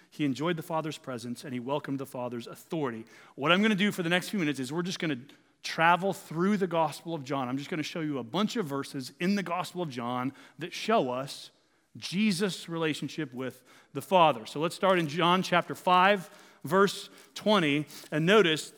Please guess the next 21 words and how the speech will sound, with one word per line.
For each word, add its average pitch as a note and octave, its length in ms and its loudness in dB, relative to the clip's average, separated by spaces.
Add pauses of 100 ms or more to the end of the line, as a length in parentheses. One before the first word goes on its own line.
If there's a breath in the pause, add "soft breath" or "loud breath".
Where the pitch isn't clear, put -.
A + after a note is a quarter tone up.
(240)
one F#3 140 2
of F3 40 4
the F3 60 2
first A#3+ 320 4
things F3+ 220 2
it F#3+ 80 -2
means E3+ 240 0
for D3+ 160 -4
Jesus C#3 400 0
to D#3+ 100 -8
have D3 220 0
God D#3 260 4
as C#3 100 -2
Father C3 520 2 (440 soft breath)
is E3+ 140 0
that F#3 80 0
he F#3+ 80 4
has E3+ 240 6
the G3 80 -2
Father's D3+ 640 0 (340 soft breath)
affection. E3 560 0